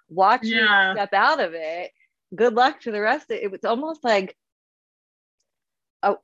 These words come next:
Speaker 1: a, a method of rebellion rather than kind of
Speaker 2: Hundred percent.
Speaker 1: checking out from the kids or checking out from work. It was like, "Look how cool I am. Like, don't you wanna be me? I'm like the people in the movies." And I'm like, you know, and I think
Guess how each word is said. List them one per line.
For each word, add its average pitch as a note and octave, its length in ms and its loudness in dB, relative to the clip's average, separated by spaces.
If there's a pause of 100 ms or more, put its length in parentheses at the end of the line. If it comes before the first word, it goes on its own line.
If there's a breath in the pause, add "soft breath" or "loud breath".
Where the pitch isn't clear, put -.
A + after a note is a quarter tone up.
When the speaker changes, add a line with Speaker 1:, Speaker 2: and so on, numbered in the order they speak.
Speaker 1:
a, F#3+ 140 -4 (120)
a G3 60 -2
method G#3 320 -2
of F#3 180 -2
rebellion D3+ 840 -4
rather F3+ 420 4
than E3 440 0 (140)
kind A#3 200 0
of B3 60 2
Speaker 2:
Hundred A#3 120 -2
percent. G3 360 -2
Speaker 1:
checking G3+ 160 -6
out F3+ 320 2
from F3+ 180 -10
the F3 80 -10
kids E3+ 400 0
or D#3 100 0
checking F3+ 440 -4
out F3 240 0
from F3 200 -10
work. E3 460 0 (340)
It F#3+ 80 -2
was F#3 180 0
like, F#3 220 2
"Look G#3 280 0
how G3 380 -2
cool G#3 340 2
I B2+ 160 -2
am. - 540 -12
Like, F#3 200 -2
don't F#3 200 2
you G#3 120 4
wanna F3+ 240 2
be F3 260 -2
me? E3 320 -2
I'm F#3 140 0
like F3+ 200 -2
the F3 80 -4
people E3+ 320 -2
in E3 100 -2
the E3 80 -8
movies." E3+ 680 2
And E3 100 -2
I'm E3+ 180 4
like, E3+ 280 2 (380 loud breath)
you G#3+ 120 4
know, G3+ 240 4
and F#3 140 0
I F#3 220 -6
think G#3 280 -8